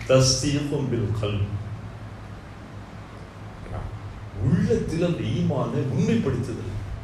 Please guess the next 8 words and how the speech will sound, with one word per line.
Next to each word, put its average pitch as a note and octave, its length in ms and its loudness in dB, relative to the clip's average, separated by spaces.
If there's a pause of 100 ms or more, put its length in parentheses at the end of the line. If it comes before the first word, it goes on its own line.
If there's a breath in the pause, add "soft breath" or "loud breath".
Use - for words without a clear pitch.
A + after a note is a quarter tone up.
(840)
ஒன்றை G#3+ 360 8
பத்தி B3 540 8
எப்ப C4+ 280 10
நமக்கு G3+ 320 12
நம்பிக்கை A3 460 10
வரும், G3+ 240 12
உறுதி B3+ 220 10
வரும்? G#3+ 500 10